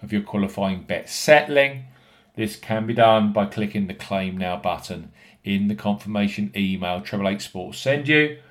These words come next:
or via a pop-up message when you log in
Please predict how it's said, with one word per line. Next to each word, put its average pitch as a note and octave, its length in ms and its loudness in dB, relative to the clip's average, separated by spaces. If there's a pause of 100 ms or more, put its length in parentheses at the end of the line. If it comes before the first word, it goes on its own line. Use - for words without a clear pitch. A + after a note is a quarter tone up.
(220)
or G#2+ 100 -8
via G#2 300 4
a F#2+ 60 2
pop-up - 480 -2
message G2+ 600 -6 (240)
when G2 220 -2
you A2+ 120 -2
log A2 220 2
in E2 280 -4